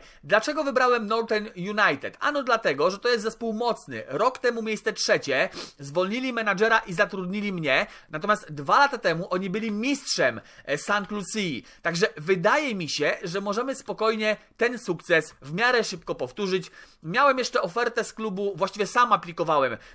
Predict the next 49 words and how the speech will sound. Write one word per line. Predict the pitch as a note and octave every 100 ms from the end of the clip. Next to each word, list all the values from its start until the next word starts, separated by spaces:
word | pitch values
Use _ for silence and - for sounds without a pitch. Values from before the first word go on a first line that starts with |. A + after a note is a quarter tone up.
| -
do | D3 A#3+
ekipy | G#3+ - G3+ G3+
Big | A3+ -
Players, | A3+ G#3+ C#3 A2+ -
ale | D#3+ E3+
Big | A3+ -
Players, | G#3 E3+ D3 G#3 -
e, | E3 D#3+
w | C#3 C#3+
zeszłym | F#3+ A#3 A3+ G3
roku | G#3+ A3
zajęli | G3+ G3 G3+
miejsce | G3+ G3 -
szóste. | F#3+ B3 - A2 - - -
No | A3
więc | B3+ -
wiadomo, | E3 A3 A#3+ A3
że | A3
ja | G#3+
wybieram | G3 G3+ G3
zespół | F#3 - E3+
lepszy | F3 A#3 - G3+ F3+ - - _ - D3
po | B3
to, | C4
żeby | G#3+ G#3 F3
szybciej | A3 F3+ G3+
to | F#3+
mistrzostwo | D#3 C#3+ - D3+ - C#3+ C#3 - _
po | C4
prostu | B3+ D#3+ D3 D3 C#3+ -
na | F3 A#3+
Saint | - F3+ E3
Lucie, | C#3+ - B2 B2 - - -
e, | C#3 D#3
zdobyć. | E3 F#3 A#2+ - - - - -
Jeżeli | E3 G3 A#3+ F4
chodzi | F4+ C4
o | C#4+
skład | A3+ - C4+ A3+ -
i | F3
o | F3
kadrę | A3 B3 F#3+ D3 C#3+
naszego | D#3+ F#3+ F3+
zespołu, | F3+ F3 D3 B2+ G3+
to | A3+
mamy | A3 B3+ C4
tutaj | B3 A#3+
tylko | A#3 A#3+ A#3+
zawodników | G#3+ G#3 G3 G#3 A3 G#3 -